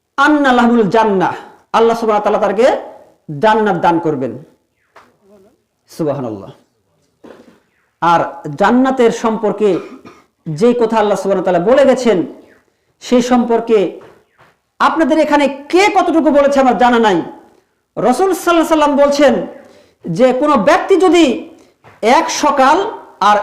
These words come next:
এক বিকাল, এক সকাল আর এক বিকাল, আল্লাহ রাসূল সাল্লাল্লাহু আলাইহি সাল্লাম বলছেন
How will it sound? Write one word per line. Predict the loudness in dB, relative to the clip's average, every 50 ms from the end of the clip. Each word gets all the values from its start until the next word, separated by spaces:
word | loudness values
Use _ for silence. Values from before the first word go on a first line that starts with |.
| 0
এক | 0 0 0 0 0 0
বিকাল, | -2 0 0 0 0 0 -2 -6 -12 -18 -20 _ _ _ -2
এক | 0 0 0 0 -4
সকাল | -4 -2 -2 0 2 2 2 2 0 -2 -2 0
আর | 0 0 0 0 0
এক | 2 2 2 2 0
বিকাল, | 0 0 2 2 0 0 -2 -6 -12 -18 -20 -20 _ _ _ _ _ _ _ _ _
আল্লাহ | 0 0 2 0
রাসূল | 0 0 -2 -2
সাল্লাল্লাহু | -2 -2 -2 0 0
আলাইহি | 2
সাল্লাম | 2 2 4
বলছেন | 2 2 2 2 0 0